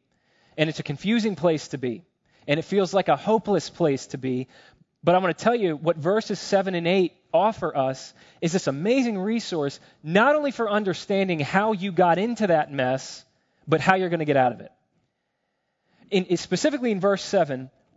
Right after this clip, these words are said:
what's happening, and remember that Psalm one thirty is a prayer. All of these are prayers. That's what this whole section is about, doing this through the discipline of prayer. What's happening is the psalmist, as he's processing all of this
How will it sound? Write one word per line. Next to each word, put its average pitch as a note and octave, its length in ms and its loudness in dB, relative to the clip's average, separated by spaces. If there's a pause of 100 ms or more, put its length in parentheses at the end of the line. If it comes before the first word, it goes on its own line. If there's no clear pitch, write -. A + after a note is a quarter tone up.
(120)
what's F3 220 0
happening, D3+ 880 0
and E3 240 -2
remember G3+ 340 4
that D3+ 120 0
Psalm A3 280 2
one A3+ 160 2
thirty F#3 320 0
is E3 280 0
a D3+ 100 2
prayer. F#3 640 0 (160)
All A#3+ 300 4
of F#3 100 -4
these F3 260 0
are D3+ 160 2
prayers. D#3+ 640 -2
That's - 220 -6
what E3+ 80 -2
this D#3+ 160 -2
whole G#3 160 2
section G#3+ 440 -2
is E3 120 -4
about, D#3 340 2 (240)
doing G3+ 300 0
this F#3+ 240 -2 (240)
through G#3 180 2
the G3+ 80 2
discipline F3+ 420 -4
of C3+ 120 -10
prayer. D#3+ 340 2 (300)
What's F3 180 0
happening G3+ 480 2
is E3 160 -2
the C#3 100 -6
psalmist, G#3+ 640 0 (240)
as G#3 260 4
he's F#3 200 -6
processing G3+ 760 0
all F3 260 2
of D#3 120 -2
this E3 380 -2